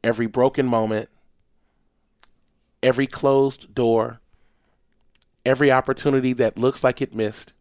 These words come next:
every person that ever hurt, abused, misused you, were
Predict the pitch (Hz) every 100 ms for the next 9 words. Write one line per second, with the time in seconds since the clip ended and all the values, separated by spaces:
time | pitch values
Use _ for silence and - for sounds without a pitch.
0 | _ _ _ _ - 110 123 - 135 131
1 | - 123 117 110 110 - 143 143 - _
2 | _ _ _ 110 110 127 135 131 135 -
3 | _ - 117 127 - 123 120 - 113 117
4 | 120 _ _ _ _ _ - - 117